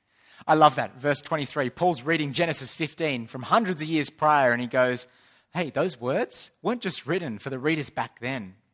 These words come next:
They're written for the readers today. They're written for the Kirribilli three thirty congregation to remind us it's the same promise." It's not about what we do.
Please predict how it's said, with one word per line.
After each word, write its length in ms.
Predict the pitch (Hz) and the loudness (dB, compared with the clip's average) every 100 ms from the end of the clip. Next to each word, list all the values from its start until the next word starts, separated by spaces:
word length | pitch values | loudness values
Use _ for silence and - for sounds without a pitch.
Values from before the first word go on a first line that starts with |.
| _ _ _ _ - | _ _ _ _ 4
They're 140 | 214 | 4
written 260 | 190 269 220 | 4 0 0
for 100 | 185 | 0
the 80 | |
readers 300 | 160 175 170 | 0 0 -2
today. 500 | - 131 147 190 143 - _ | -6 -6 -2 0 -2 -6 _
They're 120 | 202 | 0
written 300 | 214 247 240 | 0 -2 -4
for 200 | 196 190 | -2 0
the 80 | 160 | -2
Kirribilli 560 | 151 202 196 160 190 170 | -2 6 6 6 2 2
three 240 | - 190 | 0 0
thirty 320 | 170 180 196 | 0 0 0
congregation 800 | 190 160 123 110 120 113 117 113 - _ | 0 -4 -4 -4 -4 -4 -8 -10 -14 _
to 120 | 180 | -2
remind 500 | 165 165 165 233 190 | -2 2 4 4 4
us 420 | 113 107 - - - _ _ _ _ _ _ | 0 0 -4 -10 -12 _ _ _ _ _ _
it's 180 | 190 - | -14 -14
the 140 | - 160 | -12 -8
same 300 | - 196 208 | -4 -4 -4
promise." 680 | - 196 190 - - - - _ _ _ _ _ _ _ _ _ _ | 0 0 0 -6 -6 -6 -10 _ _ _ _ _ _ _ _ _ _
It's 100 | 170 | -4
not 140 | 214 | -2
about 220 | 226 220 | 0 0
what 180 | 185 175 | -2 -4
we 100 | 180 | -6
do. 520 | 151 190 226 117 101 | -2 0 0 -4 -10